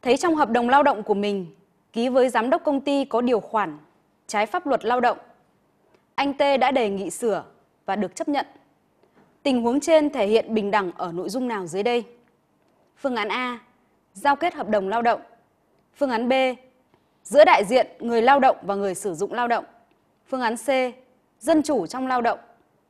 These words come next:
Phương án D: Thực hiện quyền lao động. Với nội dung câu hỏi mười, các em chú ý cho cô những từ chìa khóa.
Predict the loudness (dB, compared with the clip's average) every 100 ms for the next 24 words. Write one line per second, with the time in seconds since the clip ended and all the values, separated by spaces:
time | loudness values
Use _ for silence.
0 | _ -6 -4 -2 -2 -2 -4 _ _ _
1 | -8 -8 -6 -6 -6 -8 -8 -8 -8 -6
2 | -6 -8 _ _ _ _ _ _ _ _
3 | _ _ _ _ _ _ _ _ _ -2
4 | 0 2 0 0 2 2 0 0 2 0
5 | -2 -10 -6 -6 -6 -6 -4 -6 -2 -2
6 | -2 -6 -6 -6 -6 -8 -8 -8 -8